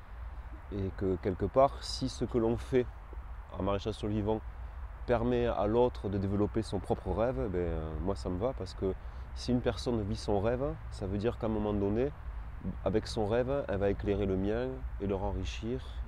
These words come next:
et je vais pouvoir rêver moi encore un peu plus loin, et si je veux rêver un peu plus loin, je l'aiderai à rêver un peu plus loin, ainsi de suite. Donc je pense que quelque part, c'est, c'est, euh,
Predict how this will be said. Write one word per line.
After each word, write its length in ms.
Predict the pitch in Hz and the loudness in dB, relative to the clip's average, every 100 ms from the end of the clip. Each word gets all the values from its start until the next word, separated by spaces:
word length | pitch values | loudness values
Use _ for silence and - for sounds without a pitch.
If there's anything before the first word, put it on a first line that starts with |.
| - | -4
et 80 | 92 | -4
je 100 | 92 | -2
vais 60 | |
pouvoir 340 | 90 98 101 90 | -2 2 2 4
rêver 320 | 107 98 110 | 2 2 2
moi 180 | 104 95 | 2 0
encore 240 | 98 101 | 2 2
un 60 | 95 | 2
peu 120 | 101 | 0
plus 140 | - | -2
loin, 280 | 98 107 131 - - - - - - - - | 0 2 0 -4 -6 -6 -6 -6 -6 -8 -6
et 60 | 90 | -6
si 160 | - | -2
je 80 | 98 | 0
veux 60 | 98 | 2
rêver 180 | 110 | 2
un 40 | 101 | 0
peu 80 | 95 | -2
plus 140 | 101 | 0
loin, 280 | 95 113 131 | 2 2 2
je 80 | 110 | 2
l'aiderai 220 | 95 95 | 0 0
à 40 | |
rêver 200 | 92 90 | 0 0
un 40 | 92 | -2
peu 100 | 90 | -2
plus 120 | 92 | -4
loin, 100 | 101 | -4
ainsi 160 | 104 | -4
de 60 | - | -6
suite. 200 | - - - - - - - - - | -6 -6 -8 -8 -10 -10 -10 -10 -8
Donc 100 | 95 | -6
je 60 | - | 0
pense 220 | 131 131 | 2 2
que 80 | - | 2
quelque 260 | 117 104 110 | 2 2 2
part, 260 | 143 143 | 2 0
c'est, 200 | - 113 - - - - - | 0 -4 -4 -10 -10 -10 -8
c'est, 300 | - 104 101 | -2 2 4
euh, 760 | 95 92 92 90 90 85 71 | 6 6 6 6 6 4 2